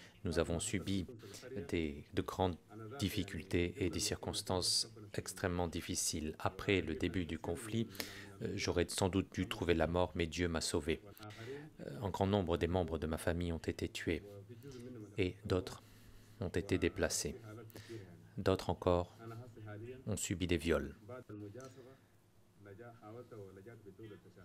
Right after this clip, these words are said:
Aujourd'hui, après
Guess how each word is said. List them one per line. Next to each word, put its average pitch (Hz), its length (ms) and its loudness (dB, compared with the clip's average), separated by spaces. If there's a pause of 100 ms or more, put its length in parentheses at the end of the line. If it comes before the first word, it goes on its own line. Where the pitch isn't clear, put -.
(960)
Aujourd'hui, 98 640 4
après 82 720 2